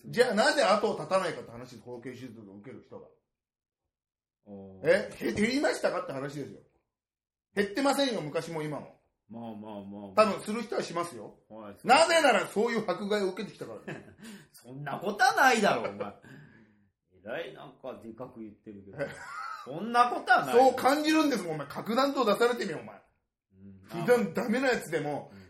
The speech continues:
Speaker 1: 最終的にそこがオッケーみたいな。
Speaker 2: いや、でも、俺だって、
Speaker 1: 最終的にそこ男かよ、みたいな。
Speaker 2: でも俺だってね、核弾頭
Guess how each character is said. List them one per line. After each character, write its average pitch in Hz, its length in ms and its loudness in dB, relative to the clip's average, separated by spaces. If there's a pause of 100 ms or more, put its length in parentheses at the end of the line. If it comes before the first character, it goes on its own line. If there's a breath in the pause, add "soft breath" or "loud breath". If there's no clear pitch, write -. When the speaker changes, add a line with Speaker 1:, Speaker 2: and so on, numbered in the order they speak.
Speaker 1:
最 208 360 4
終 277 240 2
的 269 120 -6
に 269 140 0
そ 233 100 -4
こ 220 120 -4
が 254 180 4
オ 247 60 -4
ッ 226 100 -10
ケ - 160 0
ー 165 100 4
み 135 60 -8
た 117 80 -8
い 107 60 -12
な。 - 40 -20
Speaker 2:
い - 220 -16
や、 170 100 2
で 185 60 -4
も、 - 160 -8 (180)
俺 302 300 2
だ 392 260 8
っ - 20 -14
て、 208 360 2 (100)
Speaker 1:
最 285 220 6
終 349 200 4
的 381 140 4
に 370 140 -4
そ 269 120 4
こ 320 200 2
男 311 400 0
か 269 160 6
よ、 170 180 2
み 113 100 -12
た 101 80 -16
い 90 40 -16
な。 87 60 -20 (120)
Speaker 2:
で 165 80 -6
も 156 80 -6
俺 269 160 2
だ 381 240 4
っ - 40 -16
て 214 120 -2
ね、 180 380 -8
核 - 240 -8
弾 269 240 2
頭 214 340 -2